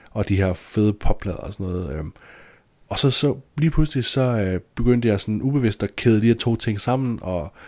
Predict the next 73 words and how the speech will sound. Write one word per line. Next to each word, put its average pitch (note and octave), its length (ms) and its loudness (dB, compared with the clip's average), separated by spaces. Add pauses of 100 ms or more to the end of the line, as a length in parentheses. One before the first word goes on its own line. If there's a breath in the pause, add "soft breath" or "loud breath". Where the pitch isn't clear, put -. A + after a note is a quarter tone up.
(200 soft breath)
og A2 80 -8
så B2 120 0
når A#2+ 80 4
jeg G#2+ 120 4
ser, C#3+ 400 2
øh, D#2 460 -2
American G#2+ 300 0
Psycho A2 280 0
i G#2 40 2
dag, G2+ 120 0
så - 100 -10
kan - 60 -6
jeg A#2 60 2
ikke A2 100 -6
lade G#2+ 60 2
være G#2+ 60 0
med G#2+ 100 0
at - 120 -14
tænke A#2 160 -4
på G#2+ 80 -4
den G2 160 0
her F2+ 400 -2
farverige G#2+ 460 0
bjørn, G#2+ 320 2
der - 60 -6
hopper G2 200 -4
rundt G2+ 180 -2
med G2+ 80 -6
fuglen A2 280 0
på F#2+ 100 -8
ryggen, G2 500 -4
og, A1+ 140 -14 (1200)
og A2+ 100 -4
det B2+ 100 6
synes D3 200 2
jeg, B2 160 6 (400 loud breath)
det C3+ 100 4
synes C3+ 140 0
jeg D3 60 6
er A#2+ 80 6
en, A2 60 0
en A2+ 140 2
meget A#2 240 4
unik C3 360 2
følelse, C#3+ 380 2
og G#2 60 0
en G#2 80 -2
meget A2 200 2
unik B2+ 280 0
måde B2+ 340 4
at F#2+ 280 -2
opleve A2+ 480 2
ting B2+ 260 -2
på, A#2 120 0
det A2 140 0
er G#2 80 -2
at G2 60 -2
ligesom G#2+ 220 -4
kæde A2 220 -2
de G#2+ 60 -2
her A2 80 2
ting A2 220 -6
sammen. A#2 300 -4 (640 soft breath)
Det A#2+ 80 6
er A2+ 40 8
også B2 200 4
blandt A#2 220 2
andet B2 120 2
sket B2+ 280 -2
med, F#2 460 0
øh, E2+ 60 -2
The G#2+ 80 2
Good D#3 200 4